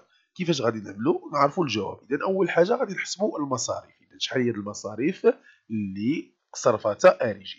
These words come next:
إذا أول حاجة عندنا مائتان درهم وماذا؟ وخمسة وسبعون درهم للهدية. إذا مائتان درهم ديال المصاريف وخمسة وسبعون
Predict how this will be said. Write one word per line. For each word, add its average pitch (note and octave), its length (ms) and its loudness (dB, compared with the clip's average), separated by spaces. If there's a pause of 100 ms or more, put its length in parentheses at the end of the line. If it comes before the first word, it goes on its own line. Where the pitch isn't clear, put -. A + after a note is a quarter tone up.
إذا G#2 140 -12
أول A#2 220 -2
حاجة G2+ 280 -8 (120)
عندنا F#2+ 360 -16
مائتان A2+ 520 -2
درهم A2 440 4 (440)
وماذا؟ A#2+ 640 8 (400)
وخمسة D#3 480 4
وسبعون C#3+ 480 0
درهم C3 460 4
للهدية. A2+ 460 0
إذا G2 200 -20
مائتان - 380 -10
درهم G2 300 -12
ديال F#2+ 140 -10
المصاريف G2+ 540 -6
وخمسة - 280 -6
وسبعون A#2 420 -8